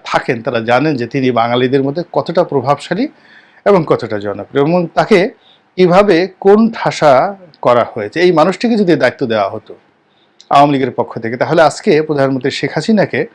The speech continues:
নিজের মুখেই কথা বলতে হতো না। এর কারণ হলো সেই ভদ্রলোক জনাব মুজিব, তিনি এই পুরো বিষয়টি, পার্বত্য অঞ্চলের বিষয়টি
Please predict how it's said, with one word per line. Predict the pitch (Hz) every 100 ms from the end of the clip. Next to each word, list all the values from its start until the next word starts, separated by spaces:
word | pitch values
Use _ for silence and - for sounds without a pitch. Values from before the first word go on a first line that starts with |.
| _ _ _ -
নিজের | 147 160 196
মুখেই | 165 135 139 120
কথা | 107 - 139 151
বলতে | 127 113 104
হতো | 101 95 -
না। | 90 _ _ _ _ -
এর | 143
কারণ | 139 185 185
হলো | 220 170 233 294 _ _ _ _ _ _
সেই | - 160 190
ভদ্রলোক | 131 131 127 165
জনাব | 131 110 107 107 120
মুজিব, | 110 107 127 117 120 _ _ _ _ _ _ _ -
তিনি | 156 180 196 202 208 254 - _ -
এই | 165 175
পুরো | - 190 175
বিষয়টি, | 120 - 107 95 98
পার্বত্য | 123 120 127 -
অঞ্চলের | 135 120 147 113
বিষয়টি | 107 - 120 110 101